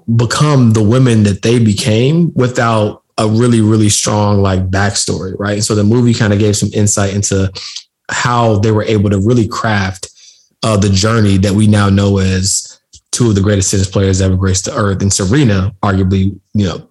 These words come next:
top athlete of all time, right? So let's get into it. Seven things that we can learn from the movie King Richard. All right, number one, uh, create a plan and start with the end in mind, right? So, ho-, so spoiler alert, right?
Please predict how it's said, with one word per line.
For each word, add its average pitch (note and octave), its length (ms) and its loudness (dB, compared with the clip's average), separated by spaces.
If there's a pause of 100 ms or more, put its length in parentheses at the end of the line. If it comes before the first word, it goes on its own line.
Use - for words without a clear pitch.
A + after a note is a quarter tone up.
top G#2 240 -4
athlete - 560 -8
of F#2+ 120 -4
all E2+ 140 -8
time, D#2 300 -8
right? F#2+ 220 -6 (560)
So C3 440 2
let's D#3+ 140 0
get G3 100 4
into G3 260 4
it. - 260 -6
Seven F3 380 2
things D#3+ 380 2
that B2+ 100 2
we B2+ 200 2
can C3+ 220 2
learn A2 360 2
from A2 300 2
the A2+ 60 4
movie G2 500 2 (340)
King G2+ 480 0 (440)
Richard. F#2 440 -4 (840)
All A2 80 0
right, B2 240 0
number D3+ 220 4
one, B2 340 2 (540)
uh, A#2 260 2
create C#3 380 2
a F3 40 2
plan B2 580 0
and A#2 120 0
start B2+ 300 0
with C3+ 140 0
the A#2 120 2
end A2+ 140 2
in G2+ 80 4
mind, F2 220 -4 (100)
right? A2 260 0
So, - 180 0
ho-, A#2+ 160 0
so - 140 -2
spoiler F#3 360 2
alert, C3+ 340 2
right? A#2+ 260 0